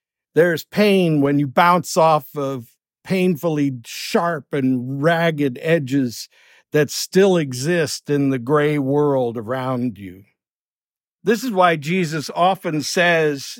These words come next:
that the world that makes sense to us now still doesn't make sense to those who are of the world, and that's why they hate him and will hate you because you love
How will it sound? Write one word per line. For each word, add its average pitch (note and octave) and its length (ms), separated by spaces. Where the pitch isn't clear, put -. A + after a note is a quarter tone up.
that D3+ 560
the D3 100
world F#3 300
that E3+ 100
makes E3 260
sense F3+ 340
to E3 200
us D3 280
now D#3+ 500
still G#3+ 540
doesn't D3+ 400
make D3+ 260
sense D3+ 520
to D#3 160
those D3+ 480
who D3+ 140
are C#3 220
of E3+ 240
the C#3+ 100
world, D#3+ 600
and C#3+ 160
that's D#3+ 340
why D3+ 320
they C#3 300
hate D3+ 320
him C#3+ 520
and C3+ 200
will C3+ 160
hate C#3+ 340
you C#3+ 380
because C3 420
you A#2+ 180
love B2 400